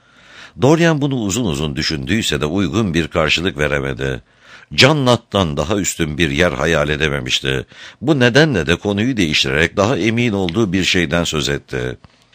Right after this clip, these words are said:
"Benim babamın İngiltere'de elli atı var." dedi. "Senin babanın kaç tane var?" O günden sonra Yasmini Cinni ile birlikte her gün Dorian'ı ziyarete geldi.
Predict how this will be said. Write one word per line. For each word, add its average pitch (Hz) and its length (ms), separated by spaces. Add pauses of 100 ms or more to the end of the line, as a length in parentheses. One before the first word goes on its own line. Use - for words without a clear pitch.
(580)
"Benim 180 280
babamın 190 300
İngiltere'de 165 760
elli 147 220
atı 151 260
var." 85 220
dedi. 73 420
"Senin 160 300
babanın 175 300
kaç 151 220
tane 117 240
var?" 131 280 (1300)
O 190 120
günden 73 380
sonra 71 280
Yasmini 80 680
Cinni 131 300
ile 73 240
birlikte 76 300
her 123 100
gün 107 280
Dorian'ı 90 420
ziyarete 78 500
geldi. 67 500